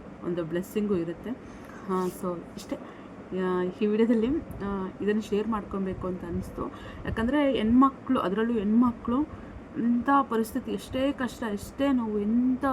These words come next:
ದೊಡ್ಡ ಪ್ರಾಬ್ಲಮ್ ಬಂದು, ಬಂದರೂ ಕೂಡ ನಾವು ಕುಗ್ಗಬಾರ್ದು, ಹೆಣ್ಮಕ್ಳು ಕುಗ್ಲೇಬಾರ್ದು. ಆ, so ಅದಕ್ಕೆ ಈ ವಿಷಯನ ಹೇಳ್ತಾ ಇದ್ದೀನಿ.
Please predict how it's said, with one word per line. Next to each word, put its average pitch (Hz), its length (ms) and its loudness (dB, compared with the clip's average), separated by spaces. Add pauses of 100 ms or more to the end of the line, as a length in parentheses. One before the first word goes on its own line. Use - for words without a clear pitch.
(120)
ದೊಡ್ಡ 214 280 4 (300)
ಪ್ರಾಬ್ಲಮ್ 226 480 4
ಬಂದು, 190 460 -4
ಬಂದರೂ 196 280 0
ಕೂಡ 190 180 -4 (580)
ನಾವು 240 180 -2
ಕುಗ್ಗಬಾರ್ದು, 180 600 -2 (1000)
ಹೆಣ್ಮಕ್ಳು 214 720 0 (160)
ಕುಗ್ಲೇಬಾರ್ದು. 185 760 -2 (1200)
ಆ, 185 280 0
so 180 340 -6
ಅದಕ್ಕೆ 175 460 -6
ಈ 220 80 2
ವಿಷಯನ 185 320 -4
ಹೇಳ್ತಾ 165 320 -4
ಇದ್ದೀನಿ. 160 320 -8